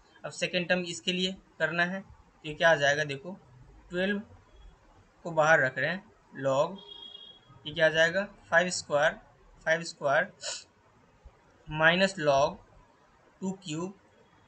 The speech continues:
minus log, देखो ऊपर वाले के लिए positive, ऊपर वाले के लिए positive है and नीचे वाले के लिए नेगेटिव,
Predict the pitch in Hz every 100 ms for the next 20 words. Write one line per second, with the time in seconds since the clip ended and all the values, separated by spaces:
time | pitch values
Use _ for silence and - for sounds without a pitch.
0 | _ 147 147 160 175 - 139 160 160 143
1 | 151 185 180 180 180 185 - 151 143 131
2 | 123 - - 170 165 175 180 170 151 147
3 | 156 180 190 202 160 156 160 165 160 160
4 | 185 180 139 127 127